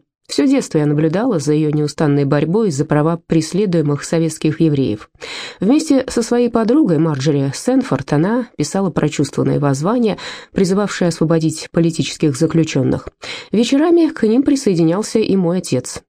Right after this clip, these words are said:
В итоге множество жизней было спасено именно благодаря коллективным усилиям неравнодушных людей всего мира.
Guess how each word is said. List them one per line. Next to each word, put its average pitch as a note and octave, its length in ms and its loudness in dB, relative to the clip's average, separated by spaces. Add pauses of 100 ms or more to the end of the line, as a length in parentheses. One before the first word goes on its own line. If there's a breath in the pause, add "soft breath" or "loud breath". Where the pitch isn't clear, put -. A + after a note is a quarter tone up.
(200)
В G3+ 180 2
итоге A#3+ 300 2
множество F#3 480 0
жизней A3 340 2
было C#3 220 0
спасено D3 500 0 (320 loud breath)
именно C4+ 420 4
благодаря E3 520 0
коллективным D#3 560 0
усилиям D3+ 480 0 (100)
неравнодушных D#3+ 880 2
людей C#3 380 0
всего C3 320 -2
мира. - 260 -4